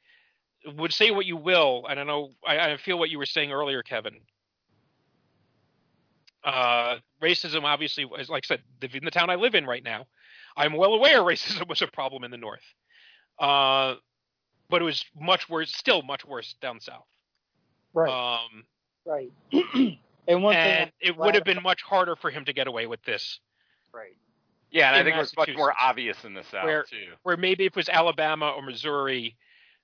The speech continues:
Speaker 1: um, he, or Florida, right? 'Cause remember, that's, that's one of his first, "How are things down in Florida?" "Segregated," right? Um, that was a line from the show. Uh,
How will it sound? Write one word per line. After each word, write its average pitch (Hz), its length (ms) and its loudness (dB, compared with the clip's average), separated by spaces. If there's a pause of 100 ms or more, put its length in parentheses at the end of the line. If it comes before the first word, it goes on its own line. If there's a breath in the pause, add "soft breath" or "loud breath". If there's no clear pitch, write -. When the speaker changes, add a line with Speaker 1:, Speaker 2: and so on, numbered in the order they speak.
(240)
Speaker 1:
um, 113 500 -2 (240)
he, - 180 -20 (120)
or 139 120 -8
Florida, 135 520 4 (120)
right? 127 160 -4
'Cause - 300 -6
remember, 131 260 -4
that's, 131 220 -6
that's 139 220 2
one 135 100 -2
of 123 80 -6
his 123 100 -2
first, - 240 -4
"How 135 200 2
are 139 60 0
things 127 220 -4
down 123 180 0
in 120 40 -10
Florida?" 123 420 0
"Segregated," 117 640 -4 (100)
right? 120 300 -6
Um, 123 380 -10 (400)
that 123 80 -6
was 123 100 -4
a 127 40 -2
line 113 280 -2
from 113 140 -18
the 98 80 -8
show. 110 240 -4 (2250 loud breath)
Uh, 135 580 6